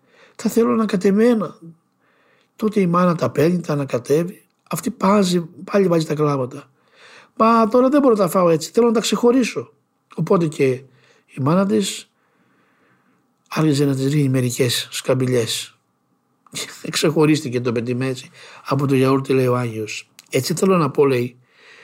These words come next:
κάνουν μερικές φορές πολλοί άνθρωποι και τότε έρχεται η παιδαγωγία του Θεού.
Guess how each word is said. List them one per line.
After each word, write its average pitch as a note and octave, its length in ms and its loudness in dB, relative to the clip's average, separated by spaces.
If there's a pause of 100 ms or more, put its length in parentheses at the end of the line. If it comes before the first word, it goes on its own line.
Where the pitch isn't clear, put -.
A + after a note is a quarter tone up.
(220)
κάνουν D3+ 260 2
μερικές C#3 340 2
φορές C#3 280 -2
πολλοί C#3 240 2
άνθρωποι A#2+ 580 -6 (580)
και - 160 -6
τότε C#3+ 260 -2
έρχεται C#3 200 0
η B2+ 40 2
παιδαγωγία B2+ 520 0
του B2+ 140 -14
Θεού. B2 400 -4